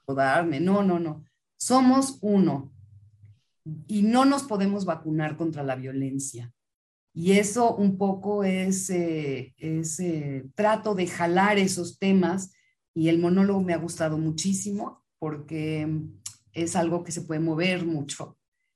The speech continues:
A partir del Balcón de Golda empecé a hacer monólogos y, este, ahora con Isabel primera no será el de la, <laughs> no será diferente,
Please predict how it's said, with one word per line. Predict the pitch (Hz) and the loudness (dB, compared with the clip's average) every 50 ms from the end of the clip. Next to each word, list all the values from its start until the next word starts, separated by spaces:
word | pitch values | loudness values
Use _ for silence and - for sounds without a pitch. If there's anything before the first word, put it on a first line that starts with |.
| _ _ | _ _
A | - 147 147 | -4 -4 2
partir | - 170 175 170 214 220 208 202 | 2 2 2 2 0 0 0 2
del | 214 208 | 2 4
Balcón | 185 175 165 160 - 175 180 180 | 4 4 2 2 0 0 2 2
de | 175 160 | 2 2
Golda | 165 180 180 170 170 | 2 0 0 0 0
empecé | 175 170 - 160 160 170 175 | -2 -2 -4 -6 -2 0 0
a | |
hacer | 175 - 185 165 | 0 0 -2 -2
monólogos | 170 165 156 170 190 196 190 190 175 170 156 165 - 262 269 - - - - - _ _ _ _ _ _ _ | -2 -2 0 2 4 4 4 4 4 2 0 -2 -4 -4 -6 -10 -14 -16 -20 -20 _ _ _ _ _ _ _
y, | - 160 156 151 | -6 -4 -4 -4
este, | 147 143 - - 160 | -4 -6 -6 -2 2
ahora | 147 151 165 175 185 180 | 4 4 4 4 4 2
con | 180 160 147 | 2 0 0
Isabel | 147 139 139 139 147 160 160 156 | 0 -2 -2 -2 -2 -2 -2 -2
primera | 156 151 143 147 151 156 151 151 147 | -4 -6 -4 -2 -2 -2 -2 -2 -2
no | 147 151 156 156 | -2 -2 -2 -2
será | 156 156 156 143 143 143 147 147 143 143 139 123 - | -4 -4 -4 -2 0 2 2 2 0 0 -4 -10 -12
el | - 143 - - - 131 | -10 -12 -12 -10 -10 -8
de | 131 139 135 131 135 127 123 - - | -4 -4 -2 -2 -2 -4 -6 -8 -6
la, | 147 147 147 143 143 143 | -4 0 0 2 2 2
<laughs> | 151 160 - 180 180 170 185 185 165 165 190 190 202 196 190 180 - - - _ | 0 -2 -4 -4 -4 -4 -4 -4 -8 -8 -8 -4 0 0 2 2 0 -2 -6 _
no | 170 175 156 - 185 196 196 202 202 208 | -6 -6 -4 2 4 6 6 6 6 2
será | 196 196 214 190 190 190 | 2 2 4 6 6 6
diferente, | 185 190 190 170 156 170 190 208 214 214 196 - 165 160 160 160 - | 6 4 2 2 2 2 2 2 2 0 -2 -2 -2 -2 -2 -4 -8